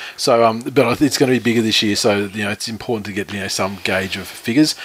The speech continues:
Uh, three P M ish, we'll look at heading over to A N Z. So if anyone's at the ground and wants to catch up for a drink, if they didn't, didn't get into Surrey Hills, um, to El Loco or the other,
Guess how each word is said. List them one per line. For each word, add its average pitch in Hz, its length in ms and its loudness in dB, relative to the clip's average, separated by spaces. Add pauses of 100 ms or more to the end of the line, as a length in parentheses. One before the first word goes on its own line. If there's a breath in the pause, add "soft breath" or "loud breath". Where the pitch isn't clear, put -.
(240 loud breath)
Uh, 117 280 4
three 147 260 0
P 127 220 2
M 120 180 2
ish, 120 400 0
we'll 113 160 -2 (100)
look 113 200 -8
at - 80 -6 (140)
heading 113 280 0
over 104 160 4
to 101 60 0
A 110 80 0
N 113 100 -2
Z. 120 200 2
So 123 120 2
if 113 80 2
anyone's 135 260 4
at 95 60 -8
the 110 60 -8
ground 123 420 2 (640 loud breath)
and 110 160 -4
wants 110 160 -2
to - 80 -10
catch 120 240 2
up - 80 -2
for - 100 -4
a 101 60 0
drink, 113 280 0
if 110 100 -4
they 107 120 6
didn't, 104 360 -6
didn't 113 200 -6
get 107 100 4
into 98 160 -2
Surrey 95 300 4
Hills, 117 340 0
um, 95 200 0
to 104 200 0
El 95 120 0
Loco 101 300 2
or 95 80 2
the 95 140 0
other, 143 140 2